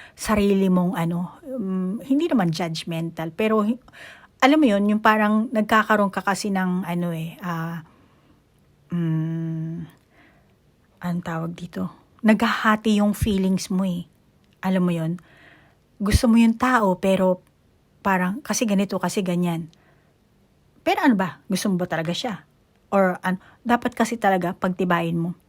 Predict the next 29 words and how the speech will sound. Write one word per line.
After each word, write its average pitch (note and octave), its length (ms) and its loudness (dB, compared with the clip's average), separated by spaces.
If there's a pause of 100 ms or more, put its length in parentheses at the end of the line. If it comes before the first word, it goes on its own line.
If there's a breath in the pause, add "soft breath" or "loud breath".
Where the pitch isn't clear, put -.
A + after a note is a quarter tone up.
(160)
Kung F#3+ 160 0
type F#3 200 -2
mo G3+ 80 -2
yung G3+ 120 -2
isang G#3+ 200 -4
tao, G3 400 0 (480)
handa G3 400 2
kang F3 240 -4 (180)
tanggapin F#3+ 640 -2 (240)
yung F#3+ 240 2
kung - 160 -6
ano F3+ 160 0
man F3+ 160 0
yung, F3+ 80 -6 (160 loud breath)
yung F#3 160 -2
parte E3+ 320 0
niya F3+ 160 0
dito, G#3 400 0
yung E3 160 -2
parte D#3 320 -8
niya G3 160 0
doon, E3+ 220 -2
yung D#3+ 60 -10
parte D#3 200 -6
niya F#3 160 -2
dito, F#3+ 160 -2
parte D#3+ 320 -8
niya D#3 160 -4
doon. D#3+ 160 -8